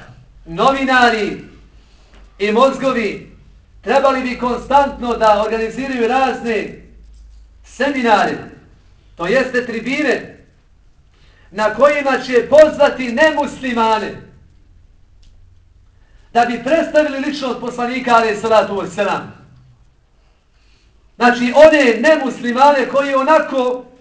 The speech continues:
javno se ne oglašavaju da su zadrti neprijatelji islama, nego onako kažu: „Mi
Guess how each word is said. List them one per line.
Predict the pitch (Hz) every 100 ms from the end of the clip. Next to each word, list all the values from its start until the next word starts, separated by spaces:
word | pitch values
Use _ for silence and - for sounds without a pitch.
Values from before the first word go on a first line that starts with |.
| _ 196
javno | 202 294 285 262 233 233
se | 220
ne | 247 277 - - - _ _ _ _ _ _ _ _ _ _
oglašavaju | 226 220 233 - 220 269 269 254 240 220
da | 214
su | - 220 196 - - _ _ _ _ _ _ _ _ _ _ _ _ _ _ _ _ _ _
zadrti | - - 269 269 196 226
neprijatelji | 214 247 214 220 - 196 180
islama, | 156 180 220 254 247 220 - - _
nego | 247 285 269
onako | 277 277 262 240
kažu: | 262 247 208 233
„Mi | 240 214 - -